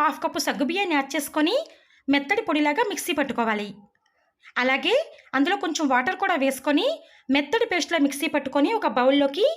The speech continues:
షిఫ్ట్ చేసుకోవాలి. తర్వాత అదే మిక్సీ జార్ని వాష్ చేసుకొని తీసుకొని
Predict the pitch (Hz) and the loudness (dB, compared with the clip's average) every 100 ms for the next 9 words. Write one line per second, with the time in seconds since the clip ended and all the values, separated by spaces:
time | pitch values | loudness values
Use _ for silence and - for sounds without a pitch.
0 | - - _ - 427 403 277 254 240 220 | -4 -20 _ -4 -4 0 0 0 -2 -2
1 | 202 202 190 - _ _ _ _ _ _ | -2 -4 -6 -12 _ _ _ _ _ _
2 | _ _ _ _ - 277 349 403 285 415 | _ _ _ _ 0 2 2 2 0 0
3 | 330 311 294 269 339 311 254 311 311 - | -2 -2 2 2 2 2 0 0 -4 -2
4 | 320 262 254 - 277 | -2 0 -2 0 2